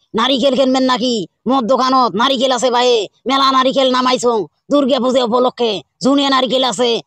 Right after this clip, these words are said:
হ্যাঁ, একেবারে বয়-, বয়স ফুরেটি নারিকেল আছে। তোমার কোনটা লাগবে সেই কথা কন, একেবারে সস্তা রেটে দিয়ে দেম। কয়-, কয়টা নেবেন কন দেখো।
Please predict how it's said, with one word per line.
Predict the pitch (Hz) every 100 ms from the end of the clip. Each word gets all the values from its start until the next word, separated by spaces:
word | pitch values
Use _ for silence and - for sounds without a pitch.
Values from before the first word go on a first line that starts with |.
| _
হ্যাঁ, | 247 262 240 147 _
একেবারে | 240 247 240
বয়-, | 190 262 262
বয়স | 247 269 -
ফুরেটি | 254 262 269
নারিকেল | 247 233 247
আছে। | 208 202 160 _ -
তোমার | 262 240
কোনটা | 269 285 254
লাগবে | 254 214 240 220
সেই | 247 269
কথা | 262 240
কন, | 226 226 185 - -
একেবারে | 254 262 254 226
সস্তা | - 269 262 262
রেটে | 254 247
দিয়ে | 240 233
দেম। | 233 180 - _ _
কয়-, | 254 254
কয়টা | 262 269 262
নেবেন | 262 247 214
কন | 262 262
দেখো। | 247 247